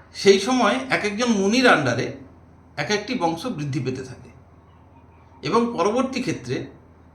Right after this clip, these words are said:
একই মুনির আন্ডারে বৈবাহিক সম্পর্ক বা, বা ফ্যামিলি বৃদ্ধির যে সম্পর্ক, সেগুলো সমস্যা দেখা দেয় এবং তখন তারা গোত্র প্রচলন করেন। এই গোত্র দেখবেন আমরা শ্রাদ্ধ করি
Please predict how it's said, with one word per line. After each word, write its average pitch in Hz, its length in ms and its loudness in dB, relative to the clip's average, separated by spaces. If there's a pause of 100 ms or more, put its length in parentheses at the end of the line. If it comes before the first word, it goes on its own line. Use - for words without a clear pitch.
(520)
একই 202 280 2
মুনির 226 340 4
আন্ডারে 131 380 -2 (800)
বৈবাহিক 190 440 0
সম্পর্ক 160 680 -6 (200)
বা, 147 480 0
বা 139 380 -6
ফ্যামিলি 170 280 -2
বৃদ্ধির 160 400 -6
যে 160 80 -6
সম্পর্ক, 127 760 -8
সেগুলো 165 340 -6
সমস্যা 143 360 -6
দেখা 202 240 -4
দেয় 196 220 -6
এবং 180 280 -8
তখন 175 260 -6
তারা 196 340 -4 (120)
গোত্র 185 560 -4
প্রচলন 147 460 -4
করেন। - 240 -14 (1600)
এই 233 280 4
গোত্র 170 520 2
দেখবেন 190 380 0
আমরা 170 220 0
শ্রাদ্ধ 131 380 -4
করি 147 460 -8